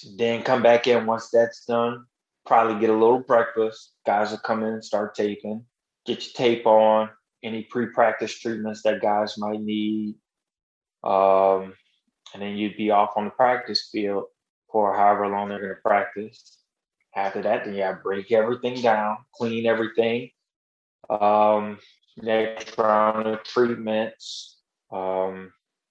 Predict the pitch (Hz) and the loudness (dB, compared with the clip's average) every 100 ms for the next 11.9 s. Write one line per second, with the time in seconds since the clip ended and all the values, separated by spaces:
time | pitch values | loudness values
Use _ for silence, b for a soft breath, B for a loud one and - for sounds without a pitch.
0 | - 107 101 104 - 107 110 156 - - | -6 0 0 0 -4 0 2 2 0 -10
1 | - - _ _ _ 107 107 113 113 113 | -20 -20 _ _ _ -4 2 2 4 2
2 | 113 113 107 - 120 120 113 127 - - | 2 -2 -6 -4 -2 0 -2 -4 -6 -16
3 | - _ _ _ _ - 110 113 110 123 | -20 _ _ _ _ -10 -6 -6 0 2
4 | 117 120 117 117 - 120 120 - 107 107 | 4 4 2 2 -2 -2 -2 -8 -8 -6
5 | 110 117 - 113 117 123 143 151 _ _ | -2 -4 -4 0 2 2 -2 -8 _ _
6 | _ _ - 101 - 104 104 - 107 - | _ _ -12 -8 0 0 0 -6 -6 -4
7 | 120 117 113 110 110 107 - - _ _ | -2 0 2 2 0 -4 -10 -20 _ _
8 | _ _ _ _ _ - 104 101 98 98 | _ _ _ _ _ -4 0 4 6 6
9 | 98 95 - 107 113 120 110 110 110 110 | 4 0 0 2 2 0 2 4 2 -4
10 | 104 - 110 113 117 120 123 _ _ _ | -12 -10 -8 -6 -6 -8 -12 _ _ _
11 | _ 113 113 117 113 117 120 123 | _ -2 0 2 6 6 6 2